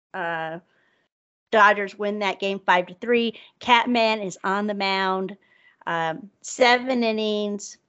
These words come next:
gives up four hits, two runs, um, only has three strikeouts, does give up a home run in this game. And, um, and then Craig Kimbrell comes in.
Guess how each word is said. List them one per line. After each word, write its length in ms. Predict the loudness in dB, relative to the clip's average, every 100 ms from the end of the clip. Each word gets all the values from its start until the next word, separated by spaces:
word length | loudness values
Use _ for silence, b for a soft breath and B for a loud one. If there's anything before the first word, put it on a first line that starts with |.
| _
gives 200 | -4 -2
up 140 | -6 -6
four 140 | -2 0
hits, 300 | -2 -4 -8
two 240 | -6 -2
runs, 720 | 4 4 6 2 -2 -10 -16 -8
um, 240 | -4 -4 0
only 240 | 0 4
has 180 | 2 0
three 220 | -4 -6
strikeouts, 600 | -2 0 0 0 0 0
does 200 | 0 0
give 200 | -2 -4
up 180 | -4 -4
a 80 | -6
home 340 | -2 -2 0
run 480 | 0 2 0 -2 -8 -6
in 160 | -4 -2
this 220 | -2 -2
game. 500 | 2 4 4 0 -4 b b b b b 0
And, 400 | 4 4 4 4
um, 460 | 4 6 4 0 -8 _ _ _ _ _ _ _ _ _ -20 -20 _ 0
and 180 | 4 6
then 400 | 8 8 6 4 -2 _ _ _ _ _ _ _ _ 0
Craig 280 | 4 4
Kimbrell 420 | 4 2 4 4 4
comes 320 | 2 2 2
in. 340 | 2 2 -2